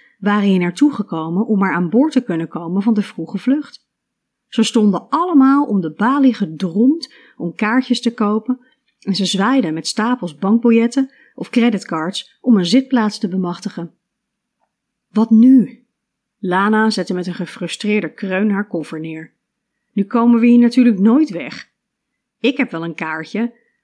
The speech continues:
maar dat is pas voor de vlucht die vanavond gaat." "Ja, en dat is dus maar één kaartje," vulde Tori zuur aan.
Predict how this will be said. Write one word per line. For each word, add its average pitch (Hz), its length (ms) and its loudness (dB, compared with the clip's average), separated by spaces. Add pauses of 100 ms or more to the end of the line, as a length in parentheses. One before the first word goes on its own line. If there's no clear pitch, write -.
maar 202 160 -2
dat 202 160 -2
is 233 140 0
pas 214 200 -4
voor 220 140 0
de 202 80 0
vlucht 226 300 0
die 214 120 2
vanavond 233 500 0
gaat." 160 460 -10 (760)
"Ja, 196 580 -4 (380)
en 233 140 2
dat 175 140 0
is 165 120 -8
dus 180 160 -4
maar 190 220 0
één 208 300 2
kaartje," 254 600 -6 (500)
vulde 180 380 -6
Tori 170 400 -6
zuur 180 360 -4
aan. 165 380 -10